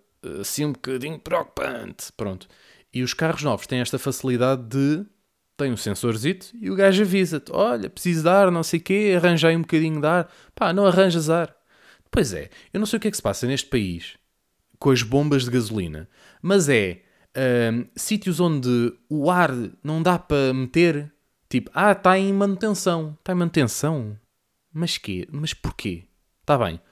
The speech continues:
vou à próxima. A próxima, eh, vou tentar, também tá em manutenção. Quê? Mas o que é isto?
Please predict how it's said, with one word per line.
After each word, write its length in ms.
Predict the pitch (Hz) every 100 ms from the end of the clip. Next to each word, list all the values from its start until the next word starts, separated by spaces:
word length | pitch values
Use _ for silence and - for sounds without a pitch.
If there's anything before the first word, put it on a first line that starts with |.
| _
vou 180 | - 127
à 60 | 147
próxima. 540 | 139 117 - 98 85 _ _ _ -
A 100 | 147
próxima, 720 | - 196 202 - 196 208 202 - _ _
eh, 340 | - 156 151 151
vou 140 | 165
tentar, 320 | 185 185 185
também 460 | 175 _ - 165 190
tá 160 | 180 175
em 40 |
manutenção. 640 | 170 160 156 143 113 95 90 _
Quê? 260 | - 160 123
Mas 120 | 139
o 40 | -
que 80 | 190
é 40 |
isto? 360 | 131 - -